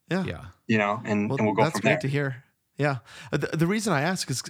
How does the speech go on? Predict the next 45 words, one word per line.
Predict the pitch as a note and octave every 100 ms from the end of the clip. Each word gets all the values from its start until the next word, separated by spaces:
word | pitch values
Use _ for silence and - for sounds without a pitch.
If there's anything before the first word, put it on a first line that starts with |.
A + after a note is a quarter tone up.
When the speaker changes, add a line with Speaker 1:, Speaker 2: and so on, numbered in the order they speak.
| -
Speaker 1:
is | D3+ B2
'cause | - D#3+
I | C3+
feel | B2 - G#3+
like | E3+ B2
we've | C3 A#2
known | D3+ G3
you | C3
for | A#2 A#2+
so | - A2+
long. | B2 D#3+ C3+ - -
I | C#3+
was | D3 C3
like, | A2+ - - _ -
"What? | -
It | -
can't | - A3+
only | B2 B2
be | D3
five | - D3+ C3+
years." | C3 B2 A#2 - - _ _
Time | - C3+ A#2+
is | A2
weird, | A2 A2 A2
though. | G#2+ A#2 - _ _ _
Speaker 3:
Yeah, | D#3 E3+ F3+ D3+ C3+
well, | F#3+ F3 E3
and | E3 D#3
I, | D3 D3
I | C#3
would | C3+
say, | C#3+ C3 B2 A#2+
like, | B2 A2 -
you | C#3
know, | B2 G#2+ G#2 -
um, | B2 A2 G2+ G2 F#2+ G2+ _ _
it, | C#3 C3
it's | B2 A#2
easy | D3+ C#3
to, | B2
like, | G#2+ G2 F#2+ - _ _ _ -
m-, | A#2+ A#2+
listen | B2 A#2 A#2+
to, | G#2+ G2+
like, | F#2+ F2+ -